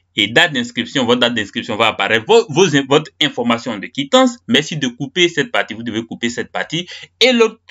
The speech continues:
euh, la première partie vous servira à déposer dans vos établissements d'origine. Alors, paramètres de connexion à votre espace privé. Lorsque vous êtes inscrit, vous bénéficiez, vous avez, euh, votre espace privé qui vous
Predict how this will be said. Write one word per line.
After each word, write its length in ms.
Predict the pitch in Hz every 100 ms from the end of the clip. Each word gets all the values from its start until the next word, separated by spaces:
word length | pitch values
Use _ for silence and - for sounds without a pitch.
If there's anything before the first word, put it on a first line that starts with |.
| - - -
euh, 560 | 117 113 107 104 101 95
la 120 | 98 101
première 320 | 196 208 165
partie 320 | 135 123 160 120 -
vous 160 | 127 131
servira 600 | 151 117 107 120 120 104
à 120 | - 104
déposer 480 | 117 120 123 120
dans 160 | 120 104
vos 140 | 110
établissements 640 | 123 101 98 90 - 113 107 - -
d'origine. 760 | 208 139 98 120 98 95 92 - - -
Alors, 340 | 139 127 95
paramètres 400 | - 180 175 202
de 60 | 160
connexion 400 | 151 151 147 180
à 80 | 127
votre 200 | 143 - _
espace 460 | - - - 175 180 160
privé. 360 | 127 120 101 85
Lorsque 300 | 98 185 240
vous 180 | 240 240
êtes 140 | 226
inscrit, 480 | 175 160 190 196 185 120
vous 100 | 131
bénéficiez, 540 | 170 135 131 143 123 165
vous 140 | 143
avez, 300 | 120 123 151 151 - - -
euh, 80 | 107
votre 260 | 113 127 - _
espace 460 | 156 - 170 160 175 151 -
privé 420 | 185 151 123 175 190 - -
qui 100 | 127
vous 220 | 120 156